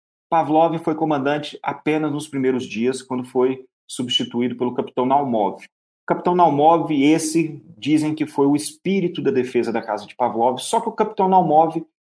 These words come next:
morreu no dia vinte e cinco de novembro em um ataque a, a, a, ao moinho, à casa do lado. Então, saíram da casa de Pavlov, do prédio, atacaram o moinho, Pavlov foi ferido,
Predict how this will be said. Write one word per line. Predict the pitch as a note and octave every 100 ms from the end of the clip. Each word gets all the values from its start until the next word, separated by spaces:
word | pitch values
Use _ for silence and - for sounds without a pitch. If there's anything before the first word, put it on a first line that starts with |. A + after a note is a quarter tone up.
| _
morreu | F#3 A3+ C#3+ E3+ G3
no | F#3
dia | D3+ E3 F3
vinte | C#3 A3+ A#3+
e |
cinco | - - F#3+ F#3+ F3+ F3 - _ _ _
de | - D3
novembro | D#3 - C3+ D3 D#3 - - _
em | F3+
um | G3
ataque | G3 F3+ G3 G#3+ A3 A3 G3 - _ _ -
a, |
a, | E3+ F3 E3 D#3 D#3+
a, | D#3+ D#3 D3+ D3 C#3
ao | D#3
moinho, | F#3 F3+ F3 D3
à | D3
casa | D3 E3+ E3+
do | F3
lado. | D3 A#2+ - - _ _ _ _ -
Então, | B2 E3
saíram | E3 - F3+ A3 C#4 A#3+
da | G3
casa | F#3 E3 D#3+
de | D3+
Pavlov, | - D#3 D3+ D#3+ D#3+
do | E3
prédio, | - E3 F3+ F3+
atacaram | F3+ F3 E3+ F3 E3+
o |
moinho, | D#3+ D#3 F3 F3 - D#3 _ _ _ _
Pavlov | - D3+ D#3 D#3+
foi | D#3+ E3
ferido, | F#3+ F#3+ G#3+ -